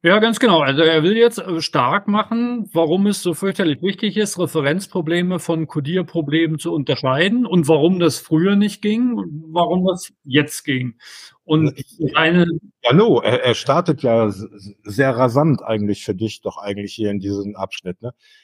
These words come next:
Speaker 2: Die moderne Wissenschaft hat in der konstruktivistischen Erkenntnistheorie die Form gefunden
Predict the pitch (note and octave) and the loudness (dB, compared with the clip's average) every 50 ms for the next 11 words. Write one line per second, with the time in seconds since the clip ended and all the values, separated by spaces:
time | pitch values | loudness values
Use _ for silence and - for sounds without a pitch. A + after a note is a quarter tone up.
0 | _ _ A#2 A2+ B2+ B2 G#2 B2+ C3 D#3 D#3+ D3 C3 D#3 D#3 F3 F3+ - - D#3 | _ _ -2 0 2 4 4 4 4 6 4 4 2 2 0 0 -2 0 2 0
1 | D3+ - - - C#3+ C#3 - C3+ C3 B2 B2 - - - - F#3+ G#3 G3 - - | 0 0 0 -2 -2 -2 -2 -2 0 0 0 0 -2 -2 -2 -2 -2 -4 -6 -4
2 | - F3+ F3 - - - C3+ A2+ A2+ D#3 G#3+ - - - - F3 D#3+ - - E3+ | -2 -2 -2 -2 -2 -2 -2 -2 -2 -4 -4 -4 -6 -6 -6 -6 -6 -4 -4 -4
3 | D#3+ D#3+ D#3 - C3 - - D3+ D#3 E3 D#3 _ D3+ D3+ C#3 - - - C3+ C3 | -4 -4 -6 -8 -12 -6 -2 -2 -2 -2 -4 _ -4 -6 -6 -6 -6 -2 0 2
4 | B2+ B2 A#2 C3 C#3+ C3+ B2+ C#3 E3 D#3+ D3+ - - C#3 B2+ C#3 C3+ B2+ A2+ G#2+ | 2 2 0 0 -2 -2 -2 -4 -6 -6 -6 -4 -2 -2 0 0 0 0 -2 -6
5 | - - A#2+ A#2+ A2+ A#2 A#2+ - | -6 -4 -4 -2 -2 -4 -8 -12